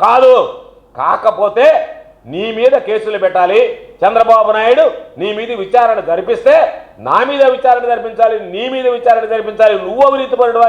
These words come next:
నేను అవినీతి పరుడువా? సర్వేపల్లి ప్రజలకి, లోకానికి తెలిసేటువంటి అవకాశం ఉంటుంది. కాబట్టి తారతమ్యత లేకుండా, పారదర్శకంగా, ఎంత అవినీతి పరుడు అనేటువంటిది ఒక్కసారి ఇప్పటికే డిమాండ్ చేశా.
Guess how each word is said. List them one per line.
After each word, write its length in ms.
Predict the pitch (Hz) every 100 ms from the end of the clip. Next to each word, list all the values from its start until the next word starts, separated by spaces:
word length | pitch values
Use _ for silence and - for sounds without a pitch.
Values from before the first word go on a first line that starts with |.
| 220
నేను 180 | 226 226
అవినీతి 260 | 226 214 196
పరుడువా? 320 | 214 214 226 196 - - - _ _
సర్వేపల్లి 440 | 208 233 233 220 208
ప్రజలకి, 340 | 202 226 220 208 196
లోకానికి 420 | 202 208 196 190 190
తెలిసేటువంటి 500 | 180 190 185 175 151
అవకాశం 340 | 147 170 170 185
ఉంటుంది. 200 | 185 185 190
కాబట్టి 320 | 190 196 277 269 - - - _ _ _
తారతమ్యత 680 | 156 214 233 214 220 226 208 196
లేకుండా, 400 | 214 214 220 208 147 - - _ _ 156
పారదర్శకంగా, 840 | 208 226 226 214 190 214 214 196 139 - - - 185
ఎంత 160 | 226 240
అవినీతి 280 | 214 226 233 202
పరుడు 200 | 220 214
అనేటువంటిది 480 | 214 202 202 202 196 170 - _ 151
ఒక్కసారి 340 | 175 175 196 208
ఇప్పటికే 280 | - 247 262
డిమాండ్ 280 | 240 226 214
చేశా. 220 | 190 170